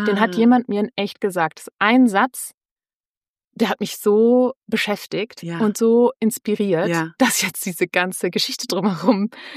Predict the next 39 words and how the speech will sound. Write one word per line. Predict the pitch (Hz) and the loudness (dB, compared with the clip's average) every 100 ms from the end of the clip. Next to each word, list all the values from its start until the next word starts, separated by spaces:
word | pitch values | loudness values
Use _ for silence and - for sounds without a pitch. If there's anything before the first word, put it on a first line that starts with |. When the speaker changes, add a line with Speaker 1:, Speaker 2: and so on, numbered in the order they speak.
| 247 233 | -4 0
Speaker 1:
entstanden | 220 - 185 - | 0 2 -2 -2
ist, | 180 | -6
dieses | 190 170 170 | -6 -8 -8
Speaker 2:
Ja. | 180 | -2
Speaker 1:
Feuer. | 233 196 156 160 _ _ _ | 2 2 2 -2 _ _ _
Und | 233 226 | 2 2
ich | 226 | 0
denke | - 254 269 254 247 - | 0 -2 2 2 0 0
manchmal, | 233 233 247 233 | 2 2 2 -2
okay, | 233 220 - | 0 -2 0
vielleicht | 220 - | -4 -4
wird | 240 | -6
die | 240 | -4
Person | 240 220 226 | -2 0 0
das | 214 | 0
lesen | 202 220 254 254 | -2 0 2 2
und | 214 214 | 0 -2
diesen | 202 208 | -2 -2
Satz, | 202 220 - | 0 -2 -4
der | 196 | -2
steht | 208 - 196 | 0 -2 -2
natürlich | 196 - | -2 -4
drin. | - 233 196 - _ - | 0 2 2 -4 _ -8
Die | 220 | -4
Person | 196 175 170 | -2 0 -2
wird | 180 | -2
den | 214 | -2
Satz | 196 196 - | 0 -4 -6
vielleicht | - 208 - - | -6 -6 -6 -8
erkennen. | 226 - 196 170 175 - | -6 -2 -2 -2 -6 -10
Speaker 2:
Ja. | 170 170 160 - | -8 -8 -10 -6
Speaker 1:
Und | 196 | 0
dann | 208 214 | 2 2
denken, | 226 233 247 202 | 2 0 -2 -6
dieses | 202 180 - | -6 -8 -10
Feuer | - 269 277 254 | -2 2 2 2
drumherum | 233 233 220 214 254 392 453 _ _ _ | 2 4 4 4 2 0 -10 _ _ _
ist | 247 - | -2 2
auch | 262 311 | 2 0